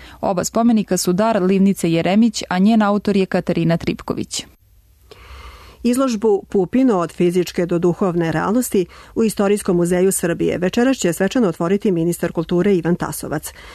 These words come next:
Speaker 2: Reč je o do sada najvećoj postavci posvećenoj Mihajlu Pupinu,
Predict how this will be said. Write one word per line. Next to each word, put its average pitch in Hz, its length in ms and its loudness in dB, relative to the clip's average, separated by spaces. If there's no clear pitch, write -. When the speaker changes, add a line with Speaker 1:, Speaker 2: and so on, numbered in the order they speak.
Speaker 2:
Reč 180 320 0
je 240 120 4
o 190 120 0
do 180 100 0
sada 208 280 0
najvećoj 208 460 0
postavci 190 500 -4
posvećenoj 175 600 -2
Mihajlu 165 400 -4
Pupinu, 226 460 0